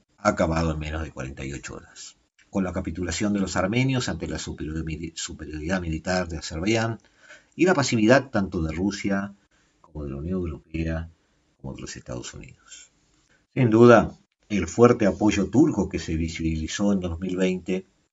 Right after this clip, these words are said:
pero que data de los noventa, ha alentado a Bakú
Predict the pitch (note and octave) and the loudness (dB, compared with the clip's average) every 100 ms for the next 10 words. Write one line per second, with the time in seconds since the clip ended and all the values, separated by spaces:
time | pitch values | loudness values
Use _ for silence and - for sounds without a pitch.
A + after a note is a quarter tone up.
0 | _ _ _ _ _ E2 D#2+ E2+ F2 D#2+ | _ _ _ _ _ -6 -2 -2 0 -4
1 | D2 C#2 D2 D2+ D2 D#2 D2+ D#2+ D#2 D#2+ | -4 -8 -10 -10 -8 -6 -8 -8 -10 -10
2 | _ _ _ _ _ _ _ _ A#2 A2 | _ _ _ _ _ _ _ _ -2 -2
3 | F2+ E2+ F#2 F2 E2 D2 C#2+ - D#2 | 0 2 2 2 0 -4 -8 -10 -14